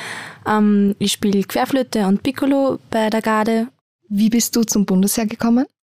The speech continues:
Speaker 1: Ich bin durch eine gute Freundin von mir zum Bundesheer gekommen, die selber auch bei einer anderen Militärmusik, ähm, mitgespielt hat. Und mein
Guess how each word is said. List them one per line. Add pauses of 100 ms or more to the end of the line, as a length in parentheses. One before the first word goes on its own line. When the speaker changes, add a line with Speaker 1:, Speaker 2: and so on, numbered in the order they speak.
Speaker 1:
Ich
bin
durch
eine
gute
Freundin
von
mir
zum
Bundesheer
gekommen,
die
selber
auch
bei
einer
anderen
Militärmusik,
ähm, (280)
mitgespielt
hat. (540)
Und (400)
mein